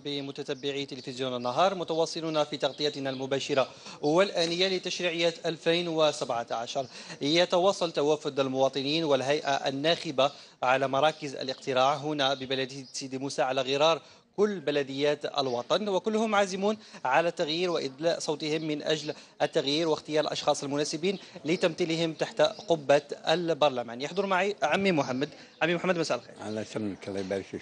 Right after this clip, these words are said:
Speaker 1: عمي محمد، أنت اليوم، آه، جيت باش تفوتي؟
Speaker 2: نفوتوا، نحن ننتخبوا على هذا الجماعة، نعمل واجبنا وهم كذلك لازم يعملوا واجبهم من أجل هذا الوطن الحر. ماذا بينا يعملوا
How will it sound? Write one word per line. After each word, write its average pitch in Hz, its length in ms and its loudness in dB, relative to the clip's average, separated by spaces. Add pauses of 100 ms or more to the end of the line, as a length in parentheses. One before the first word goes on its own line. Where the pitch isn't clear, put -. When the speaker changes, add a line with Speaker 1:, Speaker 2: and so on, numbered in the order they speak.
(120)
Speaker 1:
عمي 151 120 -4
محمد، 185 260 0
أنت 160 140 -4
اليوم، 190 440 2
آه، 151 500 4
جيت 160 360 -6
باش 156 220 -6
تفوتي؟ 127 520 -8 (320)
Speaker 2:
نفوتوا، 101 760 -6
نحن 107 220 -6
ننتخبوا 101 760 -2 (120)
على 98 220 -2
هذا 98 300 0
الجماعة، 92 760 -2 (180)
نعمل 120 340 4
واجبنا 107 680 2 (180)
وهم 120 260 -2
كذلك 120 500 -2
لازم 123 300 -2
يعملوا 117 320 -4
واجبهم 131 480 -2 (360)
من 110 140 -2
أجل 127 320 0
هذا 113 220 2
الوطن 127 460 2
الحر. 98 380 2 (1080)
ماذا 117 240 4
بينا 123 460 2 (460)
يعملوا 113 520 0